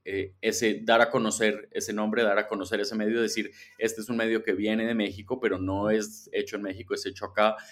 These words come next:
y estamos tratando de llevar todo el conocimiento, todo lo que ha hecho Local México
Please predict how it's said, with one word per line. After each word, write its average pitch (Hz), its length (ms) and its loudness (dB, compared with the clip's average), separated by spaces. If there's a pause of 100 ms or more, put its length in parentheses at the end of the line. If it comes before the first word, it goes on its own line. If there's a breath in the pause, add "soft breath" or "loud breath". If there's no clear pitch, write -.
(140 loud breath)
y 107 100 -4
estamos 104 380 0
tratando 98 400 0
de 104 80 -2
llevar 95 260 2
todo 104 160 2
el 101 80 0
conocimiento, 104 640 -4
todo 104 140 2
lo 110 140 0
que 110 80 -2
ha 95 60 4
hecho 95 180 -4
Local 95 320 -2
México 104 560 -8